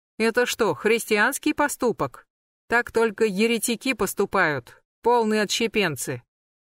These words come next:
«Но о каком таком времени можно говорить, если эпидемии, по-вашему, нет и вирус выдумки?» Снова встрял Макар. «Нелогично, святой отче». «Ты логику в собственных поступках ищи,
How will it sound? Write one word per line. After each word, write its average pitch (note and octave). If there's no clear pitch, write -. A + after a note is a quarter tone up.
«Но A3
о A3+
каком B3+
таком A#3+
времени G3
можно F3+
говорить, G3
если G3
эпидемии, G3
по-вашему, F#3+
нет E3+
и F#3+
вирус F#3+
выдумки?» D#3
Снова F#3
встрял E3
Макар. D#3+
«Нелогично, G#3+
святой G#3+
отче». D3
«Ты A#3
логику G#3+
в -
собственных G#3+
поступках -
ищи, D#3